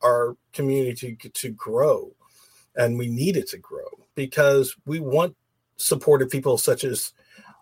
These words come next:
all of you who have been following us from day one to now. I mean,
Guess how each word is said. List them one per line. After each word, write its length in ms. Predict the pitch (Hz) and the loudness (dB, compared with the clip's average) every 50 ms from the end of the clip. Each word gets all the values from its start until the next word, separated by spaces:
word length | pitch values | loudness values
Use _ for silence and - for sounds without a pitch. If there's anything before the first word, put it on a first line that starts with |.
| - | -2
all 240 | - 135 147 156 147 | 2 4 4 6 4
of 160 | 131 113 120 | 2 -2 -4
you 400 | 123 139 180 233 220 143 123 117 110 | -6 -6 -4 -2 -2 -2 -2 -4 -6
who 220 | - 151 147 127 | -6 -4 -6 -4
have 360 | - 143 143 156 190 202 160 | -2 0 2 4 4 4 4
been 300 | 139 147 127 117 - - _ _ _ | 2 -4 -4 -4 -6 -14 _ _ _
following 540 | - - 131 123 117 113 113 110 107 107 101 | -6 -2 -2 -2 0 -2 -4 -6 -6 -8 -10
us 420 | 101 98 104 113 - - - - - _ - _ _ _ _ _ _ | -10 -10 -12 -12 -10 -10 -10 -12 -14 _ -20 _ _ _ _ _ _
from 580 | - - - 147 139 135 139 139 135 135 131 110 - _ _ - | -8 0 2 2 4 4 2 0 0 0 -2 -4 -6 _ _ -4
day 220 | 139 147 165 180 | -2 -2 0 0
one 640 | 156 127 127 123 143 214 240 160 113 101 80 78 - _ _ _ _ _ _ _ - | 0 0 0 2 2 0 0 -2 -6 -10 -14 -18 -20 _ _ _ _ _ _ _ -6
to 320 | - - 160 151 151 151 | -4 -2 -2 -2 -2 -2
now. 500 | 143 135 139 180 208 180 110 85 65 64 _ _ _ _ _ _ _ _ - | 0 2 2 2 2 0 -2 -8 -16 -18 _ _ _ _ _ _ _ _ -6
I 120 | 127 139 | -4 0
mean, 580 | 151 156 156 151 147 143 147 143 135 131 139 | 2 2 2 2 2 0 -2 -4 -8 -12 -18